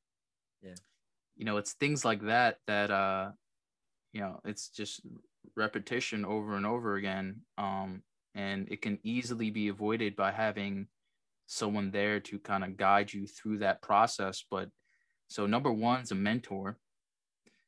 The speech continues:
Speaker 1: Mm-hmm.
Speaker 2: Uh, number two is nutrition based. It's not tracking your nutrition, or you could even classify as not tracking your progress. Like,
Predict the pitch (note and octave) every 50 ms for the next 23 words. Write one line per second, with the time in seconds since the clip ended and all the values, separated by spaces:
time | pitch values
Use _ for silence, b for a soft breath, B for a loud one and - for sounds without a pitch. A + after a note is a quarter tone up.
0 | b G2 G#2 _ _ _ _ _ _ _ - G2+ G2+ G2+ G2 F#2+ F#2 F#2+ - -
1 | _ _ _ _ _ _ _ _ _ _ - A2 G#2 G#2 A2+ D#3+ G3+ A#3 G3 C#3+
2 | A#2+ - - - - A#2+ B2+ C#3 E3 F#3+ G#3+ A#3+ B3 - - _ _ _ _ _
3 | _ _ _ _ _ _ _ _ _ _ _ - A#2 A#2 A#2 A2 A#2 A2+ A2 -
4 | - - B2 A#2 - A2 G2+ F#2+ G2+ F#2 F#2 G2+ - - - - - - A2 A2
5 | A2+ B2 C3+ C#3+ D3+ D#3 - - _ _ _ _ _ _ _ - - - - -
6 | A2+ A2 A#2 A2+ - B2+ A2 A2 G#2+ G#2 G#2 A2+ - _ _ _ _ _ _ _
7 | _ _ _ - A#2 G#2+ G#2 G2+ G2 G2 - - - C#3+ C#3 - - D3+ C#3+ D3
8 | C3+ - - - A2 G#2+ G#2 G2+ G2 - _ _ _ _ _ _ - A2+ A#2 B2+
9 | B2 B2 A#2+ A2 A2+ G#2+ - - G#2+ - - - - A2+ G#2+ G#2 G2 - G2+ G2+
10 | G2+ - - - - G#2+ G2+ G2+ G#2 - A2 G2+ F#2+ F#2+ - - - G#2+ F#2+ F#2+
11 | G2+ G#2 F#2+ - - - - - - _ _ _ _ _ _ _ _ _ _ _
12 | G2 F#2 F3 - E2+ _ _ _ _ _ _ _ _ _ _ _ _ _ _ _
13 | _ _ _ _ - G2+ G2+ -